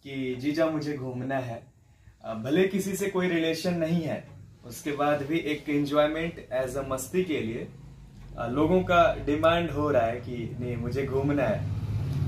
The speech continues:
और सबसे पहले शुक्रगुजार हूँ आप सभी का कि आप सबके वजह से,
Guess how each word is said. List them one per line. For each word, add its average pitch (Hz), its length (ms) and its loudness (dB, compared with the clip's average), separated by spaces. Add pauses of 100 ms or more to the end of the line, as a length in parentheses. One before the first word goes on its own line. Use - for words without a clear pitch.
(140)
और - 240 0
सबसे - 360 2
पहले 180 340 4
शुक्रगुजार 165 760 4
हूँ 175 320 -2
आप 123 260 -2
सभी 185 460 4
का 147 480 -2
कि 160 240 -6
आप 127 240 0
सबके 160 420 0
वजह 165 340 2
से, 175 380 -4